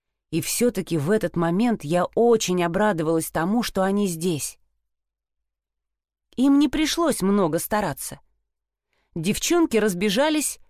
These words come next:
просто заметив, что парни идут в нашу сторону. Я же осталась сидеть на земле, пытаясь успокоиться. Дюк наклонился ко мне. «Всё в порядке?»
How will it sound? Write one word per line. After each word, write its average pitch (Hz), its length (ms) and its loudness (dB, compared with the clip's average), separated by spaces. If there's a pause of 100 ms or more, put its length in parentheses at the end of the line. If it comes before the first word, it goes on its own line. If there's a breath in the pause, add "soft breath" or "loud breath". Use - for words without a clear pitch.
(180)
просто 262 500 0
заметив, 202 540 -2
что - 240 -4
парни 240 520 2
идут 220 240 -2
в 196 80 -6
нашу 220 280 0
сторону. 160 540 -2 (800)
Я 147 320 0
же 220 160 0
осталась 202 500 0
сидеть 180 440 -2
на 170 120 0
земле, 156 520 0 (420 soft breath)
пытаясь 214 500 0
успокоиться. 180 840 -4 (1160)
Дюк 254 360 0
наклонился 226 680 0
ко 170 140 -4
мне. 170 300 -2 (960)
«Всё - 300 -2
в - 100 -8
порядке?» 202 640 -2